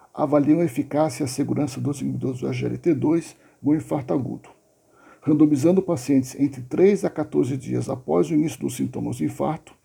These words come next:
pacientes com ou sem diabetes e com desfecho de hospitalização, insuficiência cardíaca e morte cardiovascular.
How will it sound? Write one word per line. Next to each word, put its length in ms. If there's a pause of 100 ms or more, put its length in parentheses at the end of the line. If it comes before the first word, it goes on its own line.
(520)
pacientes 600 (100)
com 240
ou 100
sem 320
diabetes 680 (680)
e 100
com 260
desfecho 680 (500)
de 400
hospitalização, 720
insuficiência 380
cardíaca 560
e 40
morte 300
cardiovascular. 720